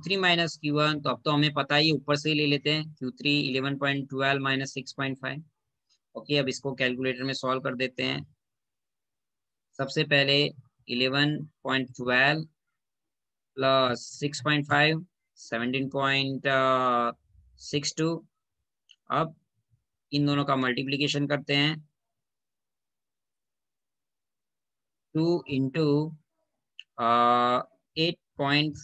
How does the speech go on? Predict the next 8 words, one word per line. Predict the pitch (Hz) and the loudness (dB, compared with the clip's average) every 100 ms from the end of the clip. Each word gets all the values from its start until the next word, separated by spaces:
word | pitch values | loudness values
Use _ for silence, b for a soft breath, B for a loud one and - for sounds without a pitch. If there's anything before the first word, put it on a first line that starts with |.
| - | 0
फ़ाइव | 165 170 | 2 4
नाइन, | 147 143 151 156 - _ - | 4 2 0 -4 -16 _ -18
so | 123 | -10
सेवनटीन | - 127 135 143 139 | -4 -2 -2 -2 0
पॉइंट | 143 | 0
एटीन। | 139 135 160 165 - _ _ _ _ _ _ _ _ _ _ _ _ _ _ _ _ _ _ _ _ - | 0 0 -2 -2 -8 _ _ _ _ _ _ _ _ _ _ _ _ _ _ _ _ _ _ _ _ -8
और | 110 113 113 110 110 | -4 -2 0 0 -2
यहाँ | 120 127 | 0 0